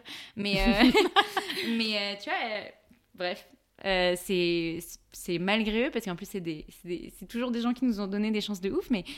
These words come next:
c'est un peu inscrit dans le, dans, dans la tête des gens que, que, euh, tu vois, si on parle, euh, perceuse, si on parle, euh, peinture, si on, bah, du coup, c'est plus moi à qui faut parler, c'est l'autre. Et, euh, bon, bah, c'est dommage.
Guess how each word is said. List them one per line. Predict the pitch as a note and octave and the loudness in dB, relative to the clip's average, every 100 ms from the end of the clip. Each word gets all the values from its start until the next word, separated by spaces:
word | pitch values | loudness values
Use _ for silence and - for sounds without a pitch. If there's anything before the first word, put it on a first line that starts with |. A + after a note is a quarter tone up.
| - | -10
c'est | - | -2
un | F#3 G3 | 0 0
peu | C#4 | 2
inscrit | C4+ G3+ G3+ - C4 | 4 4 0 -2 -2
dans | A3+ | 0
le, | F#3+ D#3+ - | -2 -4 -8
dans, | F3 F#3 F3+ F3 | -4 -2 -2 -2
dans | F3 F3 F3 | -4 -4 -4
la | E3+ E3 E3 | -4 -4 -2
tête | A#3 A#3+ | -2 0
des | A3 G3 | 0 0
gens | G3+ B3 | 0 -2
que, | G#3+ E3+ E3 E3 E3 A#3+ - - - - - - _ - | -2 -2 -2 -4 -8 -10 -8 -8 -12 -18 -20 -20 _ -10
que, | - | -2
euh, | G#3+ F#3+ F#3 F3 E3+ E3+ | 2 4 4 4 2 0
tu | - | 0
vois, | A3+ | 0
si | - | 0
on | F3 | -6
parle, | E3 A#3+ B3+ B3 G#3+ | -2 2 2 2 0
euh, | F#3+ F3+ F3 E3+ | 0 -2 0 -2
perceuse, | E3 G#3+ G3+ - A3+ A#3 | -2 0 0 0 0 0
si | - G3+ | 0 -4
on | E3+ | -2
parle, | - G#3+ A3+ G3+ | 2 4 4 2
euh, | F3+ | 0
peinture, | F3 G3+ G3 A#3 A#3 | -2 -6 -4 -4 -6
si | - | -6
on, | |
bah, | F3 E3 | -4 -6
du | D#3+ D#3+ | -6 -8
coup, | A#3 | -10
c'est | - E3 | -8 -8
plus | - | -4
moi | G#3+ A3 | -2 -2
à | G3+ | -4
qui | - - | -8 -12
faut | G3 | -8
parler, | F#3 F#3 A#3 | -6 -6 -6
c'est | - | -4
l'autre. | F3 F3 A#3+ - - | -2 -2 -4 -10 -8
Et, | E3 D#3 | -4 -4
euh, | D3+ D#3 | -6 -6
bon, | D#3+ D#3+ D#3+ | -6 -6 -6
bah, | E3 | -6
c'est | D#3 D#3 | -8 -6
dommage. | E3+ D#3+ E3 | -4 -4 -6